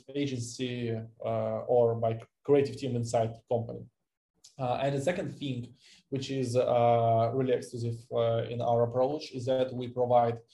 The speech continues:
uh, let's say, kind of a new, uh, approach to the, uh, media currency. So, uh, as, uh, we know, the usual media currency, uh, in media buying, uh, in media and brand campaigns,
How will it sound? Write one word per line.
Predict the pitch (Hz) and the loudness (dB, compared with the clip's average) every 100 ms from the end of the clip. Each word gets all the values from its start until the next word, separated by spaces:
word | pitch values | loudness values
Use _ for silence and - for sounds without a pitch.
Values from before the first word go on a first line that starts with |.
| - - _ - | -20 -20 _ -4
uh, | 117 117 113 113 110 | 0 4 4 2 0
let's | 139 139 | -6 -6
say, | 143 | -2
kind | 139 127 | 0 -2
of | 127 | -4
a | |
new, | 131 123 131 123 120 - | -4 -2 0 -2 -6 -2
uh, | 123 | -2
approach | 123 135 131 127 - | 0 2 2 2 -2
to | 131 | -4
the, | 120 113 117 _ _ _ _ _ _ _ _ _ - | -2 -4 -8 _ _ _ _ _ _ _ _ _ -12
uh, | 123 113 117 | -6 -6 -6
media | 139 135 131 | -4 -2 0
currency. | 151 170 135 127 117 - - - - | 0 0 -4 -8 -10 -16 -20 -20 -2
So, | - 143 139 | 4 6 6
uh, | 131 127 120 120 117 113 113 - | 6 6 8 8 6 6 2 0
as, | 139 135 117 | -2 -4 0
uh, | 123 123 120 120 | 4 6 8 6
we | 127 | 4
know, | 135 165 170 170 - - | 4 4 2 -4 -14 -12
the | 135 139 135 120 - - _ _ - - _ _ - - | -2 2 2 0 -10 -18 _ _ -20 -20 _ _ -20 0
usual | 160 135 147 135 | 2 6 6 6
media | 139 143 | 2 -2
currency, | 147 165 151 - 143 131 120 117 - - - | 0 0 0 -2 -2 0 2 0 -2 -4 -4
uh, | 120 117 | -4 -2
in | 143 | -2
media | 135 131 127 | 2 4 4
buying, | 143 151 131 - _ _ _ _ - | 4 2 -2 -8 _ _ _ _ -6
uh, | 120 | -4
in | 120 135 135 | -2 0 0
media | 151 135 131 127 | 2 6 6 6
and | 131 117 | 2 0
brand | 135 127 | 2 2
campaigns, | 127 120 139 143 139 - | 0 0 0 0 -4 -12